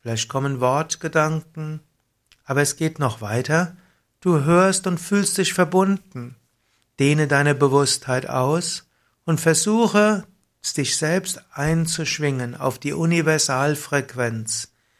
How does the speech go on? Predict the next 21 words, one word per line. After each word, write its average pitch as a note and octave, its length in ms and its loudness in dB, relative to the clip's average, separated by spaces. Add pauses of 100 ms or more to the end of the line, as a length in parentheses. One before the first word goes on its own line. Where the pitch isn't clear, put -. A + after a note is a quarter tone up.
(260)
die D#3+ 100 0
Frequenz F3+ 680 2
von B2 200 -8
allem C#3+ 320 4
Lebendigen E3 960 2 (120)
und B2 260 -2
letztlich C#3+ 680 0
auch C#3+ 380 0 (420)
von A#2+ 220 -4
dem A#2 160 -4
göttlichen C3 580 -2
Bewusstsein, C#3+ 880 0 (380)
sogar B2 340 0
hinter A#2 400 0
dem D3 180 0
scheinbar C3+ 600 -2
nicht D3+ 420 -2
Lebendigen. B2 840 -6 (640)
Spüre D#3+ 640 2
diese D#3+ 340 2
Universalfrequenz, D3 1600 0